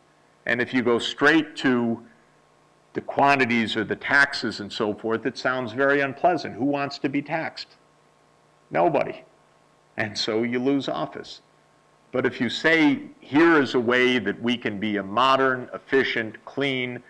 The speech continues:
safe economy as part of a global transformation that's going to raise the quality of life and our safety, and here's what it means,"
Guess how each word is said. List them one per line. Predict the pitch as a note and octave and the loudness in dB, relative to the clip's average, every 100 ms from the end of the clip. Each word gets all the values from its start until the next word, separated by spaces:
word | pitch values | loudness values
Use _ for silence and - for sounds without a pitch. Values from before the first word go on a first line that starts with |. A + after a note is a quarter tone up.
| - _ | -20 _
safe | - - D3 C#3+ C3+ | -8 2 4 4 2
economy | A2+ - C3 B2 A#2 G#2 G#2 G#2 _ _ _ - | -4 -4 -2 0 0 -2 -4 -6 _ _ _ -2
as | A2 - | -2 -2
part | - B2 | 4 6
of | A#2 | 6
a | G2+ | 0
global | F#2 A#2+ C#3 D3+ D3 | -2 2 4 4 4
transformation | B2 - C3 B2 - A#2 C3 D#3+ D3+ A#2+ G2 | 0 0 0 0 -2 -2 2 2 2 -2 -6
that's | G2+ | -6
going | - A#2 A2+ G#2 | -4 -2 -2 -4
to | |
raise | F#2+ A#2 B2+ B2+ | 0 2 2 0
the | - | -4
quality | G#2 A#2+ A#2+ A#2+ G#2+ | -4 2 4 4 2
of | G2+ G2 | -4 0
life | A#2 A#2+ A#2 | 2 2 -2
and | G2+ | -4
our | G2 | -4
safety, | - C#3 C#3 - G3+ | -4 -2 -2 -2 -8
and | G2+ | -8
here's | G#2 D3+ D3 - | -2 0 0 -2
what | A#2+ | -4
it | G#2+ | -4
means," | C3 C3+ G2+ G2+ | -4 -4 -6 -12